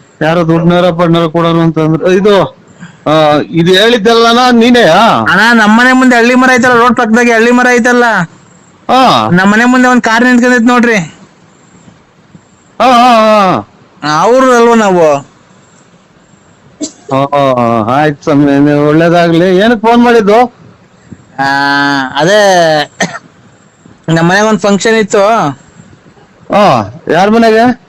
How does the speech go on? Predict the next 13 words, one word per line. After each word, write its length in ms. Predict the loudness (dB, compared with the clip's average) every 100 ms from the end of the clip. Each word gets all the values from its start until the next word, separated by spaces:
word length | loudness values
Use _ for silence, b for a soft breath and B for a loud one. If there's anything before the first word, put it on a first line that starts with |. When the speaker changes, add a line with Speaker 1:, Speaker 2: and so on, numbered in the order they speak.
| _ -4
Speaker 2:
ನಮ್ಮ 240 | -2 0
ಮನೆಗೆ, 240 | 0 0
ಬಳ್ಳಾಪುರದಲ್ಲಿ. 720 | 0 -2 -2 -2 -2 0 -2 -4 -16 _ -20 _ _ _ _ _ _ _ _ -20 _ _ _ _ _ _ _ _ _ _ _ _ _ -6
Speaker 1:
ಬಳ್ಳಾಪುರದಲ್ಲಿ 1160 | -2 0 0 0 -2 -2 -2 -2 0 0 0 0
ಫಂಕ್ಷನ್ 680 | -2 0 0 0 0 0 0 0 0 0
ಇರೋದು 420 | 0 0 0 0 -2 B B -8
ವಿಜಯ 280 | -4 0 0
ಜ್ಯುವೆಲರ್ಸ್, 840 | 0 0 2 0 -2 -2 0 0 0
ಆಮೇಲೆ 520 | 0 -2 -6 -8 -4
ಅಯ್ಯೋ, 280 | 0 2 2
ಇವ್ 520 | 2 2 0 -4 -4
ತಾಯಿ 300 | -2 0 0
ನಾಯಿ 280 | -2 -4